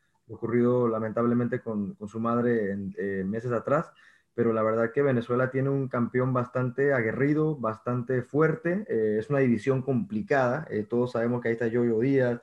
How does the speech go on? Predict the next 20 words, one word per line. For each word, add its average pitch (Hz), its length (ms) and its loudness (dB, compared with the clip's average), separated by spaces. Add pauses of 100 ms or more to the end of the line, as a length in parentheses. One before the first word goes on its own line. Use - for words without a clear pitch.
(360)
está - 160 -4
Miguel 127 320 4
Berchelt, 123 720 2
eh, 95 380 -2 (300)
hay 113 120 -2
bastante, 123 720 0
bastante 113 440 -2
animalito 127 600 2
<laughs> - 0 -
en 123 120 0
esa, 123 400 -2
en 107 100 -4
esa 117 200 0
división, 123 340 2
así 120 200 -4
que, 123 260 0 (380)
eh, 110 280 2
yo 131 100 6
creo 139 160 4
que 139 360 4